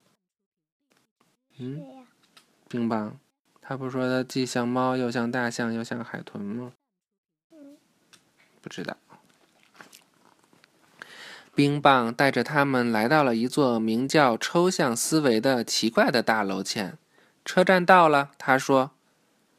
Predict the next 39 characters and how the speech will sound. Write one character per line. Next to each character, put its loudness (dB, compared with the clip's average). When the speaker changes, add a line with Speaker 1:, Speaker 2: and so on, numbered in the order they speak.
Speaker 1:
：“我 0
在 0
大 -6
脑 -2
手 -2
册 0
里 -6
见 2
过 0
这 -2
个 -2
地 0
方， -2
我 4
们 6
不 8
该 4
进 2
去。” -2
悠 4
悠 2
赶 2
忙 0
拦 2
住 2
乐 4
乐， -2
可 -2
是 2
乐 6
乐 2
不 -2
想 0
再 4
浪 2
费 0
时 0
间 4
了。 -2